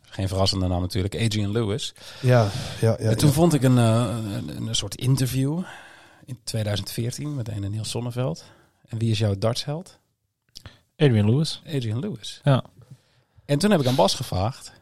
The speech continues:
Speaker 1: kun je eens even uitzoeken of zij, of hoe vaak zij tegen elkaar hebben gespeeld? En jullie hebben elkaar drie keer getroffen. Weet je nog hoe dat was? Je eerste keer dat jij tegen, tegen Adrian Lewis moest spelen?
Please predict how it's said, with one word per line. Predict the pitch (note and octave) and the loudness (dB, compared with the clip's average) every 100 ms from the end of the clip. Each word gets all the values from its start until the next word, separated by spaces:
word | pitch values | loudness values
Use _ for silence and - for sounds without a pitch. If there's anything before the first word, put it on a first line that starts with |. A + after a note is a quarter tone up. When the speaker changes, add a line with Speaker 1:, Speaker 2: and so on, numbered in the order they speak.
| _ | _
Speaker 1:
kun | - | -6
je | |
eens | E3 - | -4 -4
even | - | -6
uitzoeken | B2 A#2+ A#2+ - G#2+ G#2 G#2 G#2 _ _ _ - - - | -6 -6 -8 -4 -2 0 -4 -8 _ _ _ -20 -20 -14
of | B2+ | -6
zij, | - A#2+ | 0 2
of | G#2+ A2+ | 2 2
hoe | B2+ | 2
vaak | - B2+ - | 4 2 2
zij | A#2 | 0
tegen | A#2+ | 0
elkaar | G#2+ A2+ | 0 0
hebben | A2 G2+ | 0 -2
gespeeld? | G#2 - A2+ | -4 -2 -2
En | F#2+ | 0
jullie | A#2+ | -4
hebben | B2+ B2+ | -2 0
elkaar | B2+ | 0
drie | A#2 C#3 | 0 -2
keer | D#3 C3 | -2 -4
getroffen. | A#2 A2 F#2+ - - _ _ _ _ _ _ _ _ _ _ _ _ | -4 -4 -4 -6 -16 _ _ _ _ _ _ _ _ _ _ _ _
Weet | B2+ F#3 | -2 0
je | D#3+ | 2
nog | A#2+ | 2
hoe | B2 | 2
dat | G#2 | 2
was? | C3 - | -2 -6
Je | - | -8
eerste | - C#3+ D3 - | -6 -4 -4 -6
keer | - C3+ | -6 -4
dat | C3 | -2
jij | B2+ B2 | 0 0
tegen, | A#2 A#2+ A#2+ A#2 | 0 -2 -2 -4
tegen | A#2+ A#2+ | -4 -4
Adrian | A#2 A#2 A2+ | -2 -2 -4
Lewis | B2+ - - | -4 -8 -10
moest | F3 | -10
spelen? | - G3 A#3+ | -10 -10 -10